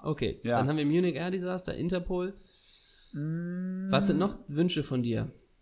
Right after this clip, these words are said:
Speaker 2: Ich würde ganz gern von Grinderman, das ist ja die andere Band von Nick Cave, Palaces of Montezuma.
Speaker 1: Oh.
Speaker 2: Geiler Song.
Speaker 1: Der ist aber schon ein bisschen älter, ne?
Speaker 2: Das kann, sagst du immer.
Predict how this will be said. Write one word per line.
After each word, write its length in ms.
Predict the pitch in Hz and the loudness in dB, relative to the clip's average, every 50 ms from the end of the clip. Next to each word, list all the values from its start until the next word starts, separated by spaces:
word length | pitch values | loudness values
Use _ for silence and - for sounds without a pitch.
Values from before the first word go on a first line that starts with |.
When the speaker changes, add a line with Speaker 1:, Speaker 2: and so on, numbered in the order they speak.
| _ _ _ | _ _ _
Speaker 2:
Ich 440 | 135 127 - - - - 131 131 127 | -2 -2 -2 -4 -10 -10 -10 -4 0
würde 240 | 143 160 170 170 | 2 2 4 4
ganz 280 | 151 151 151 147 147 - _ | 2 2 2 0 0 -4 _
gern 1120 | - 139 139 139 143 139 139 139 139 139 139 139 139 139 139 139 135 135 135 139 139 131 | -2 0 2 2 2 2 2 2 2 2 2 2 0 0 0 0 0 0 0 0 -2 -2
von 560 | - - - - - - 127 123 123 117 107 | -4 -8 -14 -10 0 2 4 4 4 4 2
Grinderman, 640 | - 113 123 135 156 202 196 151 117 104 101 98 98 | 2 2 4 4 6 6 4 4 4 4 2 0 -2
das 160 | 98 98 - | -2 -4 -4
ist 120 | 117 110 - | -6 -4 -4
ja 60 | 127 | -2
die 140 | 113 113 107 | 0 0 2
andere 220 | - 135 156 147 127 | 2 2 2 2 2
Band 260 | 117 123 123 127 - | 2 2 2 2 2
von 180 | - 127 117 | 2 2 4
Nick 200 | 117 120 120 117 | 4 2 0 0
Cave, 180 | - 135 120 117 - - _ | 0 0 0 -2 -4 -6 _
Palaces 720 | - - 143 147 160 160 151 - - - 139 131 - - - _ | -4 -2 0 2 2 2 0 -2 0 0 0 0 0 -6 -10 _
of 160 | - 117 110 | -2 -2 2
Montezuma. 880 | 113 113 120 131 131 127 127 120 - - - 151 160 156 113 80 76 78 - - _ _ _ _ _ _ - - - - - - - - - - - - - | 2 2 4 4 2 2 0 -4 -4 -4 -2 -2 0 0 -2 -4 -6 -12 -16 -20 _ _ _ _ _ _ -14 -14 -14 -16 -20 -20 -20 -20 -20 -20 -20 -18 -6
Speaker 1:
Oh. 80 | - 147 | -2 2
Speaker 2:
Geiler 280 | - 123 131 131 123 | 4 4 4 4 2
Song. 260 | 113 - - 107 98 - _ _ _ _ _ _ | 0 -2 -6 -6 -6 -12 _ _ _ _ _ _
Speaker 1:
Der 100 | - 120 | -2 -2
ist 40 | 143 | 0
aber 80 | 160 160 | 0 0
schon 100 | 160 151 | -2 -2
ein 20 | 143 | -4
bisschen 200 | 147 - 120 - | -4 -6 -6 -6
älter, 260 | 151 190 - - - | -6 -6 -6 -6 -6
ne? 160 | 101 143 220 - - _ - | -6 -6 -6 -8 -12 _ 0
Speaker 2:
Das 180 | 120 110 - - | 0 0 0 2
kann, 180 | - 120 120 - - _ - - - - - - - - - _ | 0 0 0 0 -6 _ -20 -20 -20 -18 -16 -16 -16 -16 -18 _
sagst 280 | - - 123 - - - | -4 -4 -4 -4 -2 -4
du 60 | 165 | -2
immer. 240 | 180 208 127 120 | -2 0 -2 -2